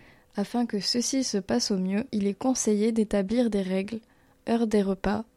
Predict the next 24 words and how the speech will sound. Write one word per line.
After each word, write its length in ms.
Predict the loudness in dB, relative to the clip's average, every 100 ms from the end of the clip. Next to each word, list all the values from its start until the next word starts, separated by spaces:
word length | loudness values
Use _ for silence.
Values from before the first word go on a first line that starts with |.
| _ _
participation 840 | -6 -4 -6 -4 0 -2 -2 -6
financière, 840 | -6 0 2 2 0 -2 -2 -4 -12 -20 -20 -8 -2
répartition 760 | 0 0 -4 -4 -4 -2 -4
des 200 | -4 -6
tâches 340 | -4 0 0 2
domestiques, 720 | 2 2 0 -4 -4 -4 -12 -20 -20 _ -6
limitation 680 | 0 4 4 2 -2 0 2
des 140 | 2
visites. 580 | 2 0 -2 -4 -8 -20 -20 -20 -20 _ -4
Enfin, 420 | -4 0 0 0 -4
il 100 | -6
faut 180 | -4 0
limiter 460 | 2 4 4 4 2
la 160 | 2
cohabitation 800 | 0 2 2 2 -2 -2 -2 0
dans 200 | 0 2
le 120 | 0 0
temps. 280 | -4 -6 -4 2
On 140 | 4
laisse 400 | 8 8 6 4
l'enfant 360 | 2 4 4 6
reprendre 520 | 4 2 4 4 4
son 200 | 0 0
souffle, 480 | 2 2 0 -4